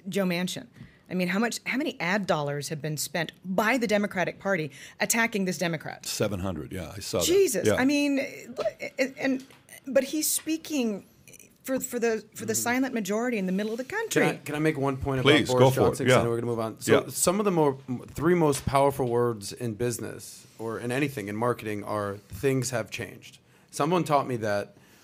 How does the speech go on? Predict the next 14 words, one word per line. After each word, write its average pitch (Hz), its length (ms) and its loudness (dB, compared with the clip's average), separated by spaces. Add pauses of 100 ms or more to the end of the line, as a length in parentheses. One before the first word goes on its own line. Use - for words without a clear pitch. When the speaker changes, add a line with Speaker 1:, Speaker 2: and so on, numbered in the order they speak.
(160)
Speaker 3:
when 127 320 4
I 120 80 0
was 123 200 2
doing 135 280 2
cold 143 280 4
calling 117 380 0
for 120 160 -4
my 113 160 -2
financial 135 400 0
firm 113 360 0
and 117 160 0
I 113 100 2
couldn't 143 540 0
get 123 320 0